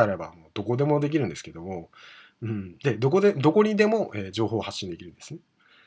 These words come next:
例えば、まあ、全世界を相手にビジネスをすることだって可能なんです。で、僕らがその、オフラインでビジネスをする場合、どうなるかっていうと、その、相手、そのターゲットっていうのはすごい限られてきますよね。まあ、地元の人じゃないとほとんど来ないでしょうし、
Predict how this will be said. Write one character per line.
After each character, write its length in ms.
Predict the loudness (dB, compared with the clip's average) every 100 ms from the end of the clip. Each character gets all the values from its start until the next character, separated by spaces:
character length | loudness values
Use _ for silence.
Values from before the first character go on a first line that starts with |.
| _ -2
例 80 | 4
え 40 | 6
ば、 100 | 6
ま 120 | 4
あ、 40 |
全 240 | 6 4 6
世 140 | 2
界 200 | 2 2
を 100 | 2
相 120 | 0
手 100 | 0
に 80 | -2
ビ 120 | -2
ジ 100 | -2
ネ 100 | -2
ス 120 | -6
を 20 | -8
す 140 | -6
る 80 | -4
こ 100 | -4
と 100 | -4
だ 80 | -6
っ 60 |
て 80 | -4
可 120 | -2
能 240 | -4 -6 -12 -10
な 140 | -10
ん 60 | -10
で 80 | -18
す。 180 | -20 _ _ _ -6
で、 80 | -2
僕 180 | 0 2
ら 80 | 4
が 120 | 2
そ 160 | 0 -8
の、 280 | -10 -12
オ 60 | -6
フ 120 | 2
ラ 100 | 4
イ 60 | 4
ン 40 |
で 80 | 0
ビ 100 | -2
ジ 100 | -2
ネ 100 | -2
ス 120 | -6
を 60 | -10
す 80 | -10
る 120 | -4
場 160 | -2 -2
合、 40 | -4 -8 -12 -20 -20 -4
ど 100 | -2
う 20 |
な 80 | 0
る 80 | -2
か 100 | -10
っ 40 |
て 120 | -16 -18
い 60 |
う 20 |
と、 320 | -8 -6 -6 -8
そ 140 | -10
の、 220 | -10 -12 -2
相 160 | -2
手、 140 | 0 -4 _ _ _ _
そ 80 | -4
の 60 | 0
タ 120 | 2
ー 40 |
ゲ 80 | 2
ッ 40 | 0
ト 100 | -4
っ 20 |
て 120 | -8
い 20 |
う 40 | -10
の 100 | -10
は 60 |
す 140 | -2 0
ご 80 |
い 60 | 0
限 220 | 0 4
ら 80 | 4
れ 40 |
て 100 | 2
き 120 | -6 -16
ま 80 |
す 120 | -14 -14
よ 60 |
ね。 100 | -14 _ _ _ _ -2
ま 100 | 0
あ、 20 |
地 100 | 4
元 560 | 6 6 6 6 6 6
の 100 | 2
人 180 | 0 0
じ 100 | 0
ゃ 40 |
な 80 | -2
い 60 | -6
と 100 | -10
ほ 160 | -6
と 100 | -4
ん 60 | -4
ど 180 | -6 -8
来 120 | -4
な 100 | -4 -4
い 40 |
で 100 | -8
し 120 | -14
ょ 60 | -12
う 40 |
し、 360 | -8 -6 -6